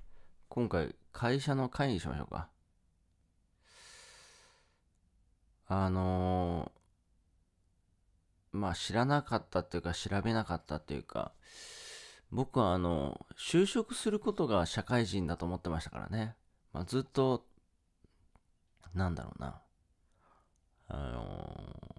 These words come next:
ー、ずっとなんだ、小学校の時から大学までずっと卓球しかしてなくて、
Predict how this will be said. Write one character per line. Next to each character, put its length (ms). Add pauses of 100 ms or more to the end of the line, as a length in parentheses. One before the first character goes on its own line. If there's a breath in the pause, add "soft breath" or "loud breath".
(1300)
ー、 40
ず 140
っ 100
と 100
な 160
ん 60
だ、 180
小 240
学 160
校 160
の 60
時 140
か 80
ら 80
大 200
学 160
ま 140
で 200
ず 120
っ 20
と 220
卓 240
球 100
し 80
か 120
し 40
て 80
な 80
く 100
て、 140